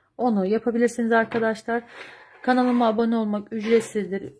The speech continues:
Abone olursanız sevinirim arkadaşlar. Bol bol yorumlarınızı bekliyorum. Desteklerinizi bekliyorum. Ee, beğenilerinizi de bekliyorum arkadaşlar. Bana sadece bu şekilde destek olabilirsiniz.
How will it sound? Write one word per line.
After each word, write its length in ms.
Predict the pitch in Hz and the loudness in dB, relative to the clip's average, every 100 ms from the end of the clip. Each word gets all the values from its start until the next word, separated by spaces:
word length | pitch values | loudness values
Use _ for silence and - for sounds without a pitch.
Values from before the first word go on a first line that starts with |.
| _ | _
Abone 280 | 226 226 220 | -4 -2 -2
olursanız 460 | 196 190 190 190 - | -4 -6 -10 -10 -6
sevinirim 380 | 214 208 202 | -4 -2 -2
arkadaşlar. 680 | 185 185 185 185 185 175 175 - - | -4 -4 -4 -4 -6 -8 -10 -10 -4
Bol 160 | 202 | 0
bol 160 | 208 214 | 2 2
yorumlarınızı 600 | 208 202 202 196 185 170 | 0 0 0 -2 -2 0
bekliyorum. 520 | 190 190 220 208 196 - _ - - _ 208 | -2 -2 -2 -2 -2 -8 _ -20 -20 _ -8
Desteklerinizi 720 | 208 202 196 180 175 170 180 | -6 -8 -4 -4 -4 -6 -4
bekliyorum. 540 | 190 - 208 196 202 - - _ _ _ _ _ _ _ | -4 -2 0 0 -2 -8 -20 _ _ _ _ _ _ _
Ee, 540 | 208 196 190 190 190 185 - | 0 2 2 2 0 -2 0
beğenilerinizi 640 | 214 214 208 202 196 196 | 2 2 2 0 -2 -4
de 100 | 190 | -2
bekliyorum 420 | 175 175 175 170 | -4 -4 -8 -6
arkadaşlar. 540 | 165 165 170 175 233 220 | -8 -8 -8 -6 -4 0
Bana 180 | 226 196 | 0 -2
sadece 380 | 240 208 196 | -2 -2 -2
bu 40 | 220 | -4
şekilde 520 | 202 - 185 190 185 | -6 -4 -2 -2 -2
destek 480 | 190 190 226 - - | -4 -6 -6 -8 -6
olabilirsiniz. 960 | 226 226 214 208 208 - 196 208 - | -2 -2 -2 -6 -6 -6 -6 -6 -8